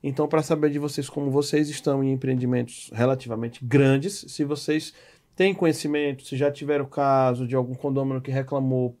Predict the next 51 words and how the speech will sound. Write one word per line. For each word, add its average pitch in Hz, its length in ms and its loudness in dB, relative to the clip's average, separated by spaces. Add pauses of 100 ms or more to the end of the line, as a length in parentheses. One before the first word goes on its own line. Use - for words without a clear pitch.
(160)
por, 175 260 4
pela 196 300 6
falta 185 460 4
de 160 120 -2
conhecimento, 147 580 0
"Olha, 208 180 6
tá 190 80 -8
fazendo 190 220 -8
muito 190 180 -12
barulho 185 460 0
nesse 175 220 -10
quarto 190 340 -4
e - 40 -20
tal", 190 220 0 (300)
tipo, 175 200 -10
ficava 180 300 -2
bravo, 175 420 4
mas 180 400 -2 (100)
quando 180 300 0
no 180 80 -2
final 175 240 0
das 175 180 -4
contas 165 300 -2
ia 165 100 -2
saber 160 260 0
a 156 60 0
causa, 156 440 0
né, 160 200 -2 (260)
até 135 300 0
no 135 100 0
fim, 135 180 -4
tem 151 220 2
gente 143 280 0
que 156 80 -6
a, 147 120 -8
a 127 80 -4
maioria, 131 380 4
inclusive, 131 380 -4
acaba 127 240 -4
pedindo 123 260 -6
até 117 180 -6
desculpa 120 440 -8
por 127 200 -8
não 120 200 -6 (120)
saber 110 360 -6
da - 100 -10
situação. - 520 -10 (300)
Vocês - 200 -10
têm 254 120 0
algum 147 220 0
caso 117 480 0